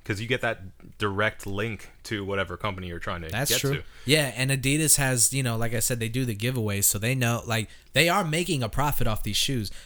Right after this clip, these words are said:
Speaker 2: Not nearly as much as people think when it comes to just purely the shoe sales, but like I said, it's not about that.
Speaker 1: Mm-hmm.
Speaker 2: It's about the attention. It's about the press. Every, like, Adidas now,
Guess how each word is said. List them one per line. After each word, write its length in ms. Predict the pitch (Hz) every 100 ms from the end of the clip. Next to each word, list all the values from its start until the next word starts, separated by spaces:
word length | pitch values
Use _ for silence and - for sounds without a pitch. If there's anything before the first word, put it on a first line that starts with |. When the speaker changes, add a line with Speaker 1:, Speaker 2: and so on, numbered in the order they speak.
| -
Speaker 2:
Not 200 | 147 170
nearly 380 | 143 190 190 151
as 100 | 123
much 220 | 135 -
as 140 | 113
people 400 | - 127 120 110
think 400 | 101 - 131 120 - - - - - - - - - - - -
when 200 | 117 131
it 60 |
comes 280 | 120 143 123
to 120 | - 120
just 360 | - 127 -
purely 380 | - 135 127 117
the 120 | 101 95
shoe 320 | - 196 254
sales, 440 | - 98 92 95
but 120 | -
like 160 | 123 117
I 60 | 113
said, 300 | - 147 95
it's 200 | 104 -
not 220 | 117 120
about 300 | 113 107 -
that. 220 | 90 82 -
Speaker 1:
Mm-hmm. 140 | 104
Speaker 2:
It's 140 | 95 104
about 320 | 101 101 98
the 80 | 98
attention. 440 | - 120 113 113
It's 160 | 104 104
about 280 | 98 95
the 60 | -
press. 500 | - - 120 110 - - - - - -
Every, 220 | 127 135
like, 280 | 139 127 123
Adidas 460 | 139 131 165 190 -
now, 440 | 147 160 156 143